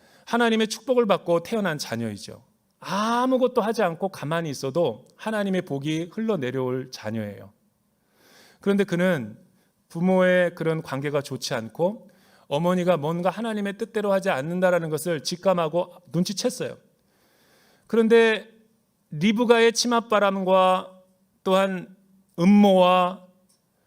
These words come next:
이 가정의 위기 가운데서 자년-, 자란 자녀들은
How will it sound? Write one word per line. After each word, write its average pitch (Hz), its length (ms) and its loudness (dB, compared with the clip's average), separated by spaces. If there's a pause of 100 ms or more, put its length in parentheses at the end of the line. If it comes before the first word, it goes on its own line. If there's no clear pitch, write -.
(500)
이 175 460 -6 (200)
가정의 190 1000 -2
위기 190 360 0
가운데서 190 400 0
자년-, 156 460 -4 (360)
자란 151 500 -4
자녀들은 147 800 -2